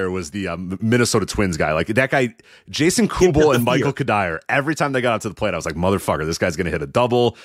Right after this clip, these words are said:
Speaker 2: and this guy's gonna hit a home run." And they every single time did. Jason Kubel hit, like, a, two hundred homers against the White Sox. I'm positive of it.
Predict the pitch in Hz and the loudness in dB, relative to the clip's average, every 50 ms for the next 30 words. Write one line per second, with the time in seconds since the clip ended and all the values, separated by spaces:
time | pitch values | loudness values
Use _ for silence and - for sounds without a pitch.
0 | - _ - 78 90 87 - - 95 87 78 95 87 80 80 87 87 80 76 82 | -20 _ -8 -6 -4 -4 -2 0 -2 0 0 -2 -2 -2 -2 0 0 -2 -2 -2
1 | 82 78 67 69 71 71 73 - _ - 110 107 95 113 110 - 107 101 90 98 | -4 -4 -6 -6 -6 -6 -8 -8 _ -2 0 0 0 0 0 0 0 -2 0 -2
2 | 90 85 78 73 69 - - - _ _ _ _ - 135 131 139 - - 147 123 | -2 -2 -2 -4 -6 -8 -10 -18 _ _ _ _ -2 0 0 0 0 0 2 2
3 | 117 110 120 113 - 104 98 - - - - - - - _ _ _ _ _ _ | 2 2 2 0 0 -2 -4 -4 -6 -14 -20 -20 -20 -20 _ _ _ _ _ _
4 | _ _ _ - - 104 104 120 - 143 - - - - - 240 240 226 220 165 | _ _ _ -8 -4 -4 -4 -4 -4 -8 -10 -6 -2 0 2 4 4 4 4 2
5 | 190 170 151 151 151 143 127 113 107 98 110 107 98 - 101 90 85 76 - - | 2 2 2 2 2 2 2 0 0 0 -2 -4 -4 -2 -2 -2 -2 -2 -4 -6
6 | 71 71 - 80 87 - - 123 113 95 85 - 82 71 67 64 - 50 - | -8 -6 -6 -6 -6 -4 -2 0 0 0 0 -2 -6 -8 -8 -10 -12 -14 -18